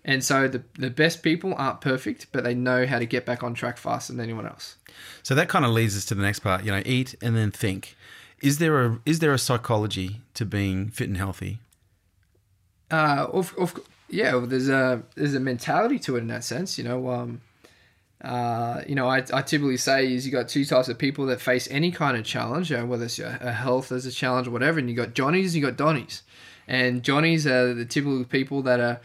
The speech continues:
Speaker 1: complain about everything, and, you know, I typically say the Johnnies are the first world, uh, problem people, where, you know, everything that's in the f-, eh, all first world problems, you know,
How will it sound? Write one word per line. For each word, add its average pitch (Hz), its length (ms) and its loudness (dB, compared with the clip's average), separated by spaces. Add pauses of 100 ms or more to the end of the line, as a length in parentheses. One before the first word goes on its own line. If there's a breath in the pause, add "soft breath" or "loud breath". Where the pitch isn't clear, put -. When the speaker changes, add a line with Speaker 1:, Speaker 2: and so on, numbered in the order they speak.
(280 loud breath)
Speaker 1:
complain 139 440 2
about 139 320 4
everything, 135 500 4
and, 117 220 0
you 120 80 -2
know, 127 200 2
I 123 80 4
typically 127 320 -4
say 123 200 2
the 123 100 -2
Johnnies 127 400 -2
are 123 40 -6
the 117 80 -4
first 131 360 -2
world, 127 360 2 (420 loud breath)
uh, 117 320 2
problem 131 420 0
people, 156 460 2
where, 127 180 8
you 120 140 2
know, 123 80 2
everything 131 420 2
that's 117 240 -4
in 127 80 -4
the 123 60 -4
f-, - 180 -10
eh, 139 140 2
all 151 220 4
first 156 280 2
world 147 180 2
problems, 151 520 2
you 139 80 -2
know, 143 180 -2